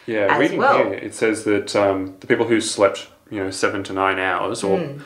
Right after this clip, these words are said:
Speaker 1: normal amount of sleep, or maybe nine is, it's actually quite long, bit of a sleep in those
Speaker 2: Nine
Speaker 1: guys.
Speaker 2: would be pretty
Speaker 1: Yeah.
Speaker 2: good. <laughs>
Speaker 1: Um, they healed in about four days.
Speaker 2: Yep.
Speaker 1: Whereas the people who were sleep deprived,
Speaker 2: Yep.
Speaker 1: they healed in about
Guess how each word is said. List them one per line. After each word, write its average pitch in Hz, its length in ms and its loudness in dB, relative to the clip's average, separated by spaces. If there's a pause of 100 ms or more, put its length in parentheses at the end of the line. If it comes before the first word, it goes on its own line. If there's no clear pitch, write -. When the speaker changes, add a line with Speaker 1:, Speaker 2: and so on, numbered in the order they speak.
(180)
Speaker 1:
normal 98 440 2
amount 95 320 0
of 92 80 -6
sleep, - 320 0
or 101 40 -8
maybe 107 260 -2
nine 92 340 -2
is, 87 160 -6 (360)
it's - 100 -10
actually - 180 -8
quite 98 300 0
long, 104 180 0
bit 165 120 0
of 120 60 -4
a - 20 -6
sleep 170 320 -2
in 95 80 -8
those 95 100 -6
Speaker 2:
Nine 202 220 4
Speaker 1:
guys. 208 100 0
Speaker 2:
would 196 80 -10
be 185 60 -12
pretty 214 220 2
Speaker 1:
Yeah. - 420 4
Speaker 2:
good. - 500 2
<laughs> - 40 -18 (160)
Speaker 1:
Um, 110 480 0
they 123 200 6
healed 131 340 -2
in 101 100 -4
about 95 280 0
four 95 300 2
days. 92 340 -2
Speaker 2:
Yep. - 180 2 (260)
Speaker 1:
Whereas 107 260 4
the 101 60 -4
people 104 260 -4
who 101 180 0
were 98 300 6
sleep 113 380 -2
deprived, 160 500 -2
Speaker 2:
Yep. - 420 -4
Speaker 1:
they 104 180 2
healed 104 200 0
in 95 80 -6
about 95 280 -4